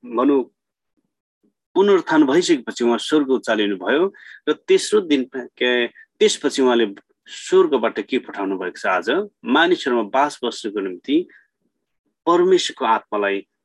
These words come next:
पठाउनु भएको छ, परमेश्वरको आत्मा पठाउनु भएको छ। त्यस कारण आज हाम्रो जीवनमा तपाईँले प्रभुलाई ग्रहण गरिसकेपछि येशू प्रभु शरीर नै आएर बास गर्न सक्नुहुन्न, उहाँ शरीरमा हुनुहुन्न।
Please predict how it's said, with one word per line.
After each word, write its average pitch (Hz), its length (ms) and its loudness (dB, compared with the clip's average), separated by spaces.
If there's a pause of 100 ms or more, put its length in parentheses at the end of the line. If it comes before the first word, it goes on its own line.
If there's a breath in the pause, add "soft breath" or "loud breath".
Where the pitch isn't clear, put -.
(120)
पठाउनु 98 360 -4
भएको 85 280 -12
छ, - 140 -16 (1000)
परमेश्वरको 156 580 2
आत्मा 104 300 -4
पठाउनु 98 400 -6
भएको 90 140 -12
छ। - 140 -18
त्यस 139 160 -4
कारण 151 140 0 (100)
आज 165 400 2 (460 loud breath)
हाम्रो 139 320 2
जीवनमा 123 560 0
तपाईँले 156 500 2
प्रभुलाई 139 420 0
ग्रहण 127 320 0
गरिसकेपछि 143 960 -2 (640 soft breath)
येशू 190 320 4
प्रभु 151 300 2
शरीर 185 520 4
नै 214 120 4
आएर 127 300 2
बास 110 340 -4
गर्न 113 180 0
सक्नुहुन्न, 110 640 -4 (400)
उहाँ 113 120 -4
शरीरमा 156 560 4
हुनुहुन्न। 117 500 0